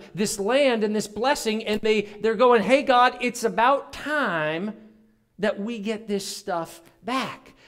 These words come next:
They are sad. They are frustrated. They are ready for God to move.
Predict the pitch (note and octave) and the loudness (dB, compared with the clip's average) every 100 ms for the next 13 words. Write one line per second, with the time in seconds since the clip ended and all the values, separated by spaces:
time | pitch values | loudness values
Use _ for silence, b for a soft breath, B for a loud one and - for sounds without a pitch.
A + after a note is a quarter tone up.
0 | b G3 G#3 E3 E3 - - G3 A#3 C4 | b -2 0 0 -2 -4 -4 0 0 0
1 | F#3 D#3+ D#3 - A3 - - A3 A3+ C#4 | -2 -2 -6 -4 -4 -4 -6 -4 -2 -4
2 | - B G3+ F#3+ F3 B3+ D4 A#3 E3 G3 | -8 B 2 4 4 2 2 -2 0 4
3 | A3 A3+ - G3+ F#3 A3 E3+ - - - | 6 6 2 -4 -2 0 -2 -4 -14 -20
4 | - | -20